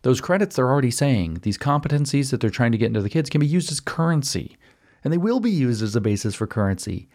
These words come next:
And so that goes further. It's no longer just can you get in, graduate high school or go to college because of your competencies. It's can you get this job or that, or in fact, can you even participate in society? Your co-, that's what a social credit system does.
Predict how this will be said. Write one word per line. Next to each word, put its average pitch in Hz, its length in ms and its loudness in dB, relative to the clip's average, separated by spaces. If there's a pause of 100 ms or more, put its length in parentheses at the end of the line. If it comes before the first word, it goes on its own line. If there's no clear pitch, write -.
(400)
And 143 140 2
so 151 200 4
that 147 180 2
goes 160 200 4
further. 147 460 0
It's 98 140 -2
no 165 100 2
longer 170 240 2
just 151 400 -2
can 143 140 2
you 127 80 2
get 120 120 4
in, 117 200 2
graduate 113 480 0
high 117 160 2
school 120 200 0
or 110 60 4
go 98 100 2
to 90 80 0
college 143 540 0
because 117 260 2
of 101 80 -4
your 101 120 0
competencies. 139 580 -2 (320)
It's 143 140 0
can 160 120 2
you 147 60 2
get 131 140 2
this 131 160 -2
job 113 200 0
or 107 80 4
that, 143 280 2
or 113 160 2
in 117 100 0
fact, 110 280 -2
can 135 200 2
you 127 120 4
even 101 200 0
participate 98 380 -2
in 90 80 -6
society? 131 400 0
Your 90 140 -2
co-, 123 200 0
that's 127 260 0
what 190 100 4
a 175 40 2
social 175 300 2
credit 139 220 2
system 127 340 0
does. 151 360 0